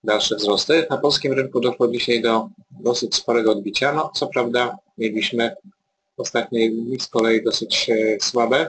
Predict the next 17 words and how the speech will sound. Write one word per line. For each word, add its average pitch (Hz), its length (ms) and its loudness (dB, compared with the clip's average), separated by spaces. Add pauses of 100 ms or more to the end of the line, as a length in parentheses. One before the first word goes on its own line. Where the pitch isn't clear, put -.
(200)
<clears throat> - 1800 -8
Tutaj 120 440 0 (1120)
próba 127 180 0
przełamania 127 480 2
tych 120 160 0
dwóch 113 260 0
bardzo 117 260 2
ważnych 117 300 2
dołków 110 300 0
się 113 140 0
dzisiaj 113 260 -2
rano 110 240 0
nie 113 140 0
udała, 135 340 2
doszło 110 240 -4
do 104 100 -2
odbicia. 135 560 0